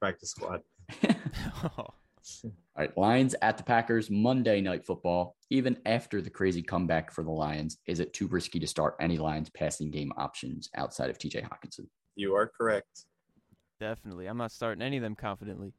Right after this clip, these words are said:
Speaker 2: No, not
Speaker 1: I
Speaker 2: at
Speaker 1: still
Speaker 2: all.
Speaker 1: couldn't even name all of them.
Speaker 3: I
Speaker 2: Tyrell Williams, Khalif Raymond.
Speaker 1: Yes.
Speaker 2: Got some weird names. Amon-Ra Saint Brown in there. Quintez Cephas.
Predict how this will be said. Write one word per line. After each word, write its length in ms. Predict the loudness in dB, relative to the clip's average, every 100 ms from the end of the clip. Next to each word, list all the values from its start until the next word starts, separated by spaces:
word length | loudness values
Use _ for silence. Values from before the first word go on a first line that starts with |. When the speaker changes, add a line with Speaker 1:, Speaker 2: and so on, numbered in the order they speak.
| _ _ _ _ -6
Speaker 2:
No, 220 | -6 -6 _ -8
not 140 | -2
Speaker 1:
I 20 |
Speaker 2:
at 40 | -2
Speaker 1:
still 120 | 0
Speaker 2:
all. 60 | 0
Speaker 1:
couldn't 180 | 0 0
even 140 | -2
name 280 | 0 -2 -2
all 220 | -6 -6
of 40 | -6
them. 80 | -16 _ _ -8
Speaker 3:
I 120 | -2
Speaker 2:
Tyrell 260 | 2 4 4
Williams, 480 | 4 4 4 2 -2
Khalif 460 | -2 0 2 0 -2
Raymond. 580 | 2 4 4 4 2 -4 _ -6
Speaker 1:
Yes. 220 | -2 -2 -2
Speaker 2:
Got 100 | -8
some 340 | -6 -6 -4 0
weird 240 | 0 2
names. 240 | 2 0 2
Amon-Ra 260 | 2 2
Saint 200 | 2 -2
Brown 240 | 0 2 2
in 80 | 2
there. 360 | 0 0 -4 _ _ -2
Quintez 300 | 0 0 0
Cephas. 540 | 0 0 0 -4 -8